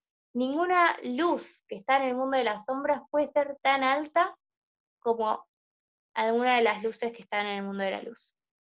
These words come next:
En el mundo de la luz, las luz-, las luces que hay son más que nada directas, son las más claras, las más de, de valor más alto. Alto es cuando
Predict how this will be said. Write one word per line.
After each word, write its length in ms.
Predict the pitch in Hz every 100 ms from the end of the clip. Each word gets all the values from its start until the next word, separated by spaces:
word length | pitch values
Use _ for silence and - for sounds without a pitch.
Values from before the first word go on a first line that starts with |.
| _
En 80 | 247
el 40 | 247
mundo 180 | 277
de 60 | 302
la 100 | 294
luz, 260 | 320 392 277
las 160 | 254
luz-, 220 | 247 240 -
las 160 | 233 226
luces 300 | 240 277 262
que 100 | 262
hay 200 | 269 294
son 400 | 269 240 233 233 - _ _ _ _ _ _
más 220 | 233 247 247
que 80 |
nada 180 | 247 247
directas, 640 | 240 233 294 294 - 277 -
son 180 | - 233
las 220 | 226 214 202
más 400 | 220 226 - - _ _
claras, 560 | - 269 277 254 269 269
las 220 | 220 190
más 380 | 202 214 214 -
de, 300 | - 202 196 -
de 80 |
valor 260 | 202 202 214
más 260 | 208 202 -
alto. 400 | 269 269 254 226
Alto 240 | 226 233 233
es 80 |
cuando 360 | 233 214 196 190